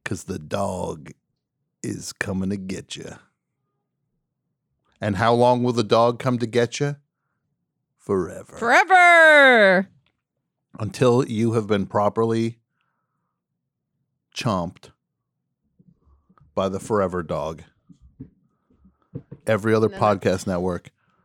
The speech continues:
Speaker 1: this dog, this, this dog do hunt,
Speaker 2: Dog bites.
Speaker 1: to paraphrase the late, great Ross <laughs> Perot.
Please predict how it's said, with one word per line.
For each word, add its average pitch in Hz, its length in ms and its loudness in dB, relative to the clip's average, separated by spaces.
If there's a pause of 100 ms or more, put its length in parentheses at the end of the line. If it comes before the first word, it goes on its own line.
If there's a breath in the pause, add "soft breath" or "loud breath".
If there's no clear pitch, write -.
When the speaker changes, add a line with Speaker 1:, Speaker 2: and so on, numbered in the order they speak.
(480)
Speaker 1:
this 107 200 -6
dog, 95 380 0 (160)
this, 113 320 -4
this 117 420 -4
dog 107 420 0
do 123 240 4
hunt, 98 200 -4 (160)
Speaker 2:
Dog 165 80 -18
bites. 214 300 -8
Speaker 1:
to 107 160 0
paraphrase 101 960 -2 (500)
the 101 160 -6
late, 98 280 -2
great 98 320 -6 (100)
Ross 98 340 -4
<laughs> - 80 -20
Perot. - 240 -4